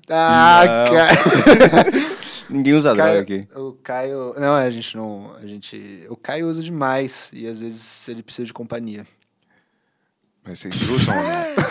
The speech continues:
Speaker 3: <laughs> Vocês usaram já alguma coisa, assim? De
Speaker 1: Posso falar um negócio?
Speaker 3: Só de curiosidade.
Speaker 1: Por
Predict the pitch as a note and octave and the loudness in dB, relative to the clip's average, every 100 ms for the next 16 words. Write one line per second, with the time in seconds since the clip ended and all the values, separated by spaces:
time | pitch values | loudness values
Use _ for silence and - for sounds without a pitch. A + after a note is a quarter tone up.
0 | - - - - - - - - B2 G#2+ | -8 -10 -8 -6 -6 -8 -8 -4 -4 -4
1 | A2 A2+ A#2+ A#2 F#2+ G#2 G2 F#2 F2+ - | -2 2 4 2 0 0 0 -4 -12 -8
2 | F#2 G#2 E2+ D#2+ G2 A#2 F#2+ - - - | -6 -6 -8 -16 -16 -16 -18 -20 -20 -20
3 | G#2 _ _ _ - - _ - - - | _ _ _ _ -20 -20 _ -12 -8 0
4 | D3+ B2+ A2 A#2 A#2+ G#2 D3+ - C#3+ C#3 | 2 2 0 2 2 2 -2 0 0 2
5 | C#3 D#3+ | 0 2